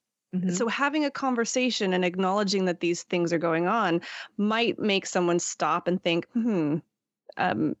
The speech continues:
Speaker 2: is that actually a little too familiar?" Um, and then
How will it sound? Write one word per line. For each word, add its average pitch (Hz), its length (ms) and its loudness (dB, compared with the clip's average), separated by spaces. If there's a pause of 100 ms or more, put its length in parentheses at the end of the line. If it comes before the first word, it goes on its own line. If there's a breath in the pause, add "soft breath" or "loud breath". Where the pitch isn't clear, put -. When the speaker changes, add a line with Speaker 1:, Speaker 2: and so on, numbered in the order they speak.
(120)
Speaker 2:
is 214 260 0
that 185 160 0
actually 170 640 -2
a 175 100 0
little 170 240 0
too - 240 -2
familiar?" 160 720 2 (500 loud breath)
Um, 196 360 2 (600)
and 240 200 0
then 262 260 0